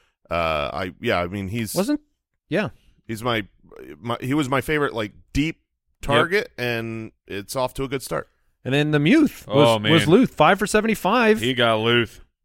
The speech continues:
Speaker 2: Um, was he my start of the week? I don't
Speaker 3: No.
Speaker 1: Yeah, yes, I think he was.
Speaker 3: No, we don't wanna talk about your start of the week. <laughs>
Speaker 2: We don't?
Speaker 3: We don't.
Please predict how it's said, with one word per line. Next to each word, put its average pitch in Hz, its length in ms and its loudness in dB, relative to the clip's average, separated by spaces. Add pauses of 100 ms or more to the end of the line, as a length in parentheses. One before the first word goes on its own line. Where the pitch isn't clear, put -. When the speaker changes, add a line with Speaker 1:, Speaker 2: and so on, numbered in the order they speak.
Speaker 2:
Um, 147 500 0 (760)
was 147 140 -6
he 233 80 -6
my 247 100 -6
start 233 240 -10
of 254 80 -4
the 247 60 -4
week? 254 360 -10
I 160 80 -14
don't 196 160 -10
Speaker 3:
No. 101 220 -2
Speaker 1:
Yeah, 104 200 -4 (600)
yes, 165 420 -6
I 135 120 -8
think - 400 -14
he 165 100 -10
was. 139 540 -12
Speaker 3:
No, 98 220 -6
we 107 100 -6
don't 113 160 -4
wanna 98 160 -8
talk 90 240 -10
about 82 140 -14
your 76 80 -18
start 78 260 -16
of 76 60 -18
the 82 60 -14
week. - 200 -14 (300)
<laughs> - 300 -20
Speaker 2:
We 131 120 0
don't? 120 420 -2
Speaker 3:
We 101 120 -14
don't. 95 280 -12